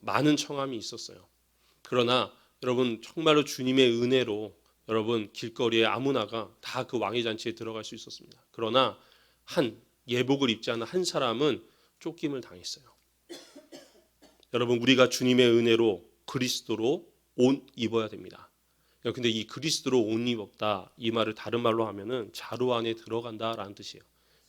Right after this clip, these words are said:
자루 아시죠? 큰 자루, 예, 포대자루.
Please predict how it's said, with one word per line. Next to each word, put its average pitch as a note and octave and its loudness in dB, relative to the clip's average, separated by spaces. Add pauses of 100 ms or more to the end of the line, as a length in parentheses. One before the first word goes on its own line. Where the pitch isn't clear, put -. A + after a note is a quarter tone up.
(100)
자루 B2+ 2
아시죠? G2+ 0
큰 D3 -10
자루, G2+ -10 (520)
예, G2 -12
포대자루. C3 -8